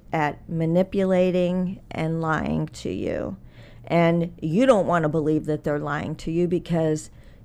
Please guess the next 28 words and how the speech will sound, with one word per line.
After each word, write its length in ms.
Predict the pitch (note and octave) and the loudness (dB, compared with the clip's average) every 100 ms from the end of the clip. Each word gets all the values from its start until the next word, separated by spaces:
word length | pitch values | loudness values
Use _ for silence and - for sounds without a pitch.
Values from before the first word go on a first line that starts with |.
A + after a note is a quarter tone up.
| - | -6
you're 420 | D3+ G#3+ A3+ G#3 | 2 6 6 6
not 300 | G#3 F#3+ G3 | 2 0 -2
seeing 800 | - - G#3+ G#3 F#3+ F3 E3 D3 | -10 0 2 4 2 0 0 0
the 200 | D#3+ - | 0 2
addict 540 | D#3+ G#3 D#3 - - | 0 2 2 0 -4
right 260 | D3 D3+ - | 0 0 0
now. 200 | D#3 D3 | -2 0
You're 200 | D3 F3 | 0 -2
still 320 | - F#3 F3 | 0 2 2
seeing 560 | - F#3+ F3+ E3 D3+ - - - - - | 0 0 2 2 -2 -8 -20 -20 -20 -14
who 220 | - G#3+ G3+ | 2 4 4
your 300 | D#3+ F3+ F3 | 4 2 2
child 600 | - - E3+ F3+ F3 E3+ | -4 -2 2 4 4 8
is 420 | F3+ F#3+ G3 E3 | 8 8 4 0
or 80 | D3 | -2
your 180 | C#3+ | -2
grandchild 920 | C3+ D#3+ E3 E3+ E3 D#3+ E3+ F3+ F3+ - | -4 -2 0 0 -2 -2 0 2 0 -2
or 220 | - D3+ D3 | -4 -4 -4
your 400 | D3+ C#3+ B2+ G2+ | -4 -4 -4 -6
sister, 600 | - F3+ F#3 - F#3 F3+ | -6 -4 -4 -4 -4 -2
your 160 | D3+ | -2
brother, 420 | C3+ E3 E3 F3+ | 0 0 2 2
your 180 | F3 D#3 | 0 0
mother, 480 | D3+ E3+ F3 F#3+ G3 - - - - - - - - | 0 0 2 0 -2 -8 -20 -20 -20 -20 -20 -14 -4
you 140 | E3+ | -2
know, 360 | E3 E3 E3+ - - | 0 2 2 0 -2
and 520 | D#3+ D#3+ D#3+ D#3 - - - | -2 -2 -2 -4 -8 -12 -12
you 520 | - F#3 G#3 G3+ G3 | 0 4 6 6 4